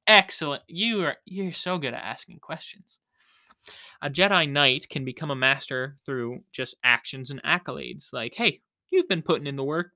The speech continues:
you've been putting in the hours," like The Rock says. Uh, "You've shown off great skill in this area," or, "You've done this really impressive thing in this area,"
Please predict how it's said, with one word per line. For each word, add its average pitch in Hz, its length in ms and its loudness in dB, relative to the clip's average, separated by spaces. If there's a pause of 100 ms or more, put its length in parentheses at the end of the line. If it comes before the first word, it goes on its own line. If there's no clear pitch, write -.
you've 214 180 2
been 147 140 -2
putting 143 260 -4
in 135 100 -8
the 127 140 -4
hours," 127 420 -2
like 120 220 -2
The 120 140 -4
Rock 113 340 -2
says. 131 380 -2 (1400)
Uh, 135 420 4 (240)
"You've 143 280 0
shown 139 300 -2
off 123 240 0
great 131 240 -4
skill 143 440 -2
in 135 140 -6
this 135 200 -6
area," 139 420 -4
or, 127 240 -8
"You've 120 320 -8
done 131 300 -2
this 131 240 -6
really 135 380 -2
impressive 131 520 -2
thing 135 400 -4
in 127 100 -10
this 127 200 -10
area," 165 400 -4